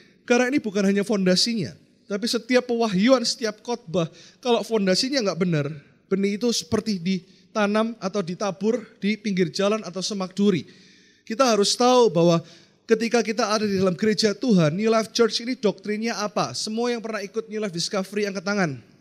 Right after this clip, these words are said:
Yang sudah lulus New Life Discovery kelas yang pertama, yang pertama.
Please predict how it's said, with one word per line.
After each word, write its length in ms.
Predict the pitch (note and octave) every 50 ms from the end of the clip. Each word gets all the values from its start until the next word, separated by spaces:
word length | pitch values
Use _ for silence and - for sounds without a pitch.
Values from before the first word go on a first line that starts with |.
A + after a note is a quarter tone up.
| _ _ -
Yang 240 | E3+ F3 D#3+ - D#3
sudah 80 | F3
lulus 400 | F3+ F#3 F#3+ G3 F#3+ - - -
New 80 | F#3 F3+
Life 160 | F#3 F3+ F3
Discovery 480 | F3+ E3 - - F#3+ E3+ - F#3+ F#3 F3
kelas 400 | - G3 F3 F3+ F3+ - - - - - _ _
yang 160 | - A3 G#3+ A3
pertama, 480 | G3 A3+ G#3 A3+ A3 G#3+ F3+ B2 A2+
yang 160 | C#3+ E3 F3
pertama. 320 | E3+ F3 F3+ E3 D3+ A#2+